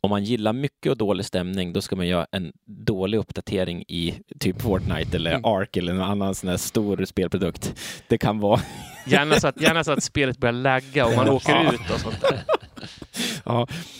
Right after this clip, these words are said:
Speaker 1: Eh, en liten, eh, vinkel på den där frågan som Andreas ställde. Eh, kommer vi referera till den här tiden som före någonting, tror du, Mikael? Och i så fall, före vad då?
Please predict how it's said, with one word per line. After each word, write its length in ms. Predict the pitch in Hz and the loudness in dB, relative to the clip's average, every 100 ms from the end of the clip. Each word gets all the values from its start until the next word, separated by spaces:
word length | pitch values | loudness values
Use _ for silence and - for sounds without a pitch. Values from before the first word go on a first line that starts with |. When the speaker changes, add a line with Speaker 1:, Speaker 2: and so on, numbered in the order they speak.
| - - | -14 -2
Speaker 1:
Eh, 100 | 117 113 107 101 | 4 6 6 2
en 100 | 127 | 0
liten, 420 | 151 143 135 117 | 2 2 2 2
eh, 120 | 110 | 2
vinkel 400 | 113 151 202 151 | 2 0 0 0
på 240 | - 98 98 | 0 0 0
den 160 | 104 | 0
där 100 | 110 | 0
frågan 300 | 110 107 101 | 2 0 -2
som 120 | - | -4
Andreas 260 | 95 104 107 | -4 -2 -2
ställde. 340 | - 92 87 - | 0 2 2 2
Eh, 220 | 95 87 87 | 2 0 -2
kommer 220 | - 123 120 | -2 0 2
vi 200 | 127 127 | 2 2
referera 400 | - 160 151 104 | 0 0 0 0
till 100 | 104 | 0
den 100 | 117 | -2
här 120 | 101 | -2
tiden 320 | 107 90 82 | -2 -2 -2
som 120 | 95 | -4
före 340 | - 143 127 127 | -2 0 0 0
någonting, 400 | 80 82 71 78 | -6 -6 -8 -6
tror 180 | 82 | -2
du, 60 | 80 | -2
Mikael? 360 | 80 - 76 - | -2 -4 -6 -4
Och 280 | - - - - | -4 -4 -6 -12
i 100 | - | -6
så 120 | - | -4
fall, 220 | - 76 - _ _ | -4 -6 -8 _ _
före 460 | - - - 85 76 | -18 -8 -2 0 0
vad 120 | 98 | -2
då? 180 | 78 | -2